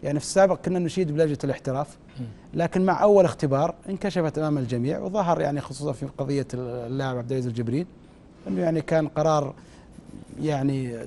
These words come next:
Speaker 1: توفيقي أكثر منه قرار يعتمد على الوقائع والأحداث اللي حصلت. وأيضا لجنة ال-، الانضباط يعني يمكن حتى الآن أكثر من قرار غير مرضي عليه.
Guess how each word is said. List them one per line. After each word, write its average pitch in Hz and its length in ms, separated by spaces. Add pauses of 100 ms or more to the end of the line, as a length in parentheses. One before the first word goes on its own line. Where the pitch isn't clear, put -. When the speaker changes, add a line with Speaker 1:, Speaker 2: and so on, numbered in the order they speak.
Speaker 1:
توفيقي 147 640
أكثر 139 260
منه 139 260
قرار 135 280
يعتمد 127 380
على 123 140
الوقائع 131 440
والأحداث 127 440
اللي 120 140
حصلت. 135 360 (560)
وأيضا 160 520
لجنة 151 400
ال-، 131 120
الانضباط 139 600
يعني 127 220
يمكن 127 340 (560)
حتى - 340
الآن 135 520
أكثر 139 320
من 135 100
قرار 135 320
غير 131 220
مرضي 120 300
عليه. 120 300